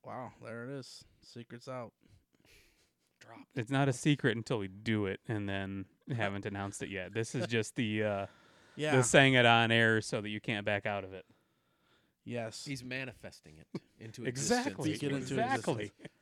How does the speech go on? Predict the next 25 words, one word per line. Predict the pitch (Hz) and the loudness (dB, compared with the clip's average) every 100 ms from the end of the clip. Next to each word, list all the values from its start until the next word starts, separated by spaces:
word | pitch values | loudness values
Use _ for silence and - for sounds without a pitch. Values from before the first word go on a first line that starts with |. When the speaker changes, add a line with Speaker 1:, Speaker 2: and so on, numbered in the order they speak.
| - | -16
Speaker 2:
Yes. | 107 90 - | -14 -14 -10
Speaker 1:
Plans | 139 147 151 143 | -2 0 0 -2
for | 147 | -4
next | 147 151 - 160 | -4 -6 -8 -6
year | 151 147 | -6 -6
are | 117 117 - | -8 -10 -12
to | 117 _ _ _ _ _ _ _ _ _ | -16 _ _ _ _ _ _ _ _ _
continue | 131 117 - 143 143 147 | -12 -12 -8 -6 -4 -6
providing | - 131 127 123 120 120 127 _ _ _ _ _ _ _ _ _ _ _ _ _ | -8 -4 -2 -2 -6 -12 -16 _ _ _ _ _ _ _ _ _ _ _ _ _
the | 131 131 | -12 -8
premier | 135 123 131 127 | -6 -4 -4 -4
service | - 127 113 113 | -6 -6 -8 -10
that | 117 | -10
we | 107 110 | -10 -12
do, | 110 107 - _ _ | -14 -16 -18 _ _
capturing | - 123 - 113 113 110 107 _ - | -10 -10 -10 -12 -10 -12 -14 _ -12
all | 113 113 110 107 | -8 -6 -8 -10
of | 104 - _ | -12 -20 _
the | 110 | -18
season's | - 117 113 113 110 | -16 -14 -14 -12 -12
great | - 113 | -10 -8
Speaker 3:
See, | 113 | -6
if | |
you | |
were, | 110 | -6